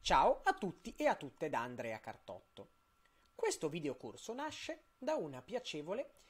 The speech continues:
chiacchierata fatta con la brava docente digitale e competente docente digitale Elisabetta Nanni. Con Elisabetta, con la quale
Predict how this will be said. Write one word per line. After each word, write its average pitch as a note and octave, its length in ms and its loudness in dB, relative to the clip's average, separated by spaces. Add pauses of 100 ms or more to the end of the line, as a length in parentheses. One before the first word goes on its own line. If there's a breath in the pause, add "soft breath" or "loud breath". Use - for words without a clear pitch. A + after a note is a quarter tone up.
(100)
chiacchierata D4 640 0
fatta C#3 400 -4
con D3+ 200 -4
la C#3 120 2
brava C#3 680 4
docente C#3 600 -6
digitale B2+ 680 -6
e - 300 -12
competente D3 760 -2
docente D#3+ 400 -8
digitale C3 520 -8
Elisabetta A#2 600 -6
Nanni. A2 500 -16 (720 soft breath)
Con G#3 180 0
Elisabetta, E3+ 580 -2
con A#2+ 160 -8
la A#2+ 100 -6
quale C#3 520 -2